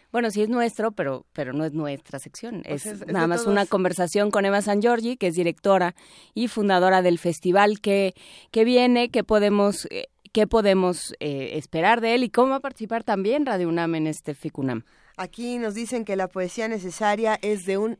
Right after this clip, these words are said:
Speaker 2: radioescucha
Speaker 1: Es que no sé
Speaker 2: que
Speaker 1: bien
Speaker 2: hace
Speaker 1: de
Speaker 2: comunidad.
Speaker 1: quién, pero ayer mandaron una, ¿no?
Speaker 2: ¿Alguien sabe de quién es esta poesía necesaria? Nos lo van a, es... sabemos que es una alumna de Tessa Uribe, esta voz emblemática de Radio unam. Ya nos contarán quién es, qué hace,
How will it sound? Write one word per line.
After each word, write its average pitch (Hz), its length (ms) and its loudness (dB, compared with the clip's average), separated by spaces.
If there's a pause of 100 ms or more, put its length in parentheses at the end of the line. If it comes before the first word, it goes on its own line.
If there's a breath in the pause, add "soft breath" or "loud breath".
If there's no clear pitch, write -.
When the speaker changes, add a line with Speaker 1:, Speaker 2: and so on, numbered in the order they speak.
(140)
Speaker 2:
radioescucha 156 840 -10
Speaker 1:
Es - 20 -6
que - 60 -6
no - 60 -6
sé 180 100 -14
Speaker 2:
que 185 80 -4
Speaker 1:
bien 170 60 -4
Speaker 2:
hace - 100 -6
Speaker 1:
de - 60 -6
Speaker 2:
comunidad. 202 240 -2
Speaker 1:
quién, 160 160 -2
pero 180 100 0
ayer 196 300 -4
mandaron 202 480 -6
una, 185 260 -8
¿no? 196 220 -10
Speaker 2:
¿Alguien 254 320 -4
sabe 247 240 0
de 208 140 -2
quién 240 320 -2
es 240 180 0 (200)
esta 208 280 -8
poesía 202 320 -6
necesaria? 214 560 -2
Nos 185 160 -4
lo 190 80 0
van 202 180 -2
a, 196 320 0 (300 loud breath)
es... 254 100 -4
sabemos 311 460 0
que 359 80 -4
es 320 80 -4
una 320 140 2
alumna 254 280 -2
de 220 80 -2
Tessa 233 300 -4
Uribe, 214 420 -4 (240 soft breath)
esta 202 260 -2
voz 202 380 0
emblemática 190 680 -4
de 170 120 -2
Radio 196 380 -2
unam. 190 280 -4
Ya 208 140 -2
nos 226 160 -8
contarán 180 560 -8 (320 soft breath)
quién 214 240 0
es, 208 460 -6
qué 190 120 -4
hace, 190 420 -6